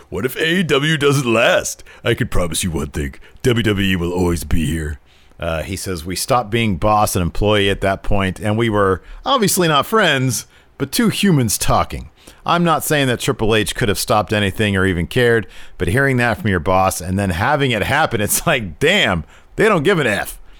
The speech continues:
Trying to get to the bottom of it because it did feel weird. Asking around, we heard, "Well, it was Paul Heyman inspired." Really? We told A J that.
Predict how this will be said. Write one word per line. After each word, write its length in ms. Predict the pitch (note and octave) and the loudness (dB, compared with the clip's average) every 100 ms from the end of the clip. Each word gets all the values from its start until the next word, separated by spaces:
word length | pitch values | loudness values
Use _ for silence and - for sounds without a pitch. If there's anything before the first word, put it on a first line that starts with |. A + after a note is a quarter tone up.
| - - | -20 -8
Trying 260 | - C#3 | -2 0
to 60 | A#2 | 2
get 180 | A2+ A#2+ | 0 0
to 80 | G2+ | -2
the 60 | |
bottom 360 | F2 A2+ A2+ G#2 | 0 2 2 2
of 140 | G#2+ | 0
it 60 | G#2 | 0
because 260 | E2+ G#2+ E2+ | -2 -2 -2
it 80 | D#2+ | 0
did 160 | G#2+ | -2
feel 260 | - A2 F#2+ | 0 0 2
weird. 380 | F#2+ G#2 G2+ - - - - | 2 2 0 -2 -18 -20 -8
Asking 440 | A#2+ D3+ - C#3+ A#2+ | -4 -2 -2 -2 0
around, 440 | A2+ G3 E3 B2 | 2 2 2 2
we 120 | F3 | 2
heard, 240 | C#3+ A#2 G#2 | 4 2 2
"Well, 240 | G#2+ G#2+ | 2 2
it 40 | |
was 120 | G2 - | 0 0
Paul 280 | - B2+ | 2 2
Heyman 240 | A2+ G#3 C#3+ | 2 2 2
inspired." 520 | G2 - E2 C#2 D2 - - - | 0 -2 -4 -4 -8 -14 -18 -12
Really? 480 | E2+ A2 G3+ C4 - - - - | -2 2 2 2 -2 -8 -20 -10
We 80 | F#3 | -2
told 220 | A3+ A3 | 0 2
A 120 | B3+ | 2
J 160 | E3+ C3 | 2 2
that. 300 | F#2 D#2 - | 2 -2 -4